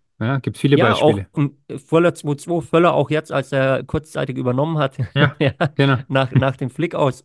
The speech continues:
Speaker 2: Ja, muss man auch sagen, es war das beste Spiel mit Abstand der deutschen
Speaker 1: Richtig.
Speaker 2: Nationalmannschaft im
Speaker 1: Richtig.
Speaker 2: letzten Jahr. Warum? So, weil das ist eine Qualität, wenn du eine gewisse Ansprache hast, wenn du mal die Hand um die Schulter legst bei Spielern und denen ein gewisses Vertrauen übermitteln kannst.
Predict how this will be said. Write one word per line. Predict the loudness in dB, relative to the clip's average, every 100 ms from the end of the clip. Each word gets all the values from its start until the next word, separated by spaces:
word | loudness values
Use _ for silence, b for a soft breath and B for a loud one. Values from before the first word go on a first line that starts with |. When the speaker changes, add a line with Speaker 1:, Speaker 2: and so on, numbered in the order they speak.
| -2
Speaker 2:
Ja, | 0 2
muss | 0
man | 0
auch | 0 0
sagen, | -2 -6
es | -4
war | -4
das | -4
beste | -4 -6 -6
Spiel | -6 -4
mit | -2
Abstand | -2 -2 -4 -6
der | -4
deutschen | -4 -6 -8
Speaker 1:
Richtig. |
Speaker 2:
Nationalmannschaft | -6 -4 -2 -4 -6 -14 _ _ _
im | -2
Speaker 1:
Richtig. | -2
Speaker 2:
letzten | -2 -6
Jahr. | -8 -8 -12 _ _ -4
Warum? | -2 0 0 -2 -8 _ _ _ _ _ _
So, | -8 -6
weil | -6
das | -6 -6
ist | -6
eine | -8
Qualität, | -4 -2 -2 -4 -4 -4 -6
wenn | -8 -6 -4
du | -4 -6 _ _ _ _ -12
eine | -8
gewisse | -6 -6 -4 -4 -4 -6
Ansprache | -10 -6 -6 -4 -2
hast, | -4 -6 _ b b _
wenn | -6 -2
du | -2
mal | -2 -4 -4
die | -4 -2
Hand | -2 -2
um | -4
die | -2
Schulter | -2 -2 -2
legst | -4 -6
bei | -8
Spielern | -6 -6 -4 -4 -8 b b b _
und | -6 0
denen | 0 0 -2
ein |
gewisses | -2 -2 -6 -10
Vertrauen | -14 -4 0 2
übermitteln | 2 -2 -4 -6
kannst. | -6 -8 -10